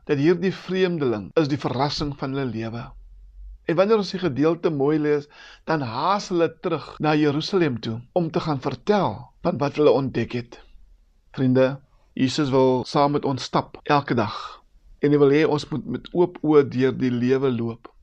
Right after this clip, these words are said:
sodat hy elke dag 'n verrassing in ons lewe kan teweegbring.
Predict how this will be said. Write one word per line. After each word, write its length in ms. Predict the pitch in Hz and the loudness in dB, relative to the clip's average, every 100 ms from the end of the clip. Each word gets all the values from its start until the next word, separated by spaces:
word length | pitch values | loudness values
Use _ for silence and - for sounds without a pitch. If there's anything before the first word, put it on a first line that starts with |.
| _ _ | _ _
sodat 380 | - 147 139 120 | -4 2 4 4
hy 160 | - - | 0 0
elke 440 | 165 175 175 120 | 0 0 -2 -4
dag 460 | 117 110 - - - | -4 -4 -8 -16 -6
'n 80 | 147 | -4
verrassing 720 | 143 107 113 120 123 127 - - | -4 -2 -4 -4 -8 -10 -12 -2
in 100 | 135 | 0
ons 180 | 120 | 0
lewe 400 | - 117 117 117 - - | 0 0 2 -2 -6 -4
kan 220 | 120 113 | -2 -2
teweegbring. 720 | 120 104 107 95 107 104 117 | -2 0 -2 -2 -6 -6 -8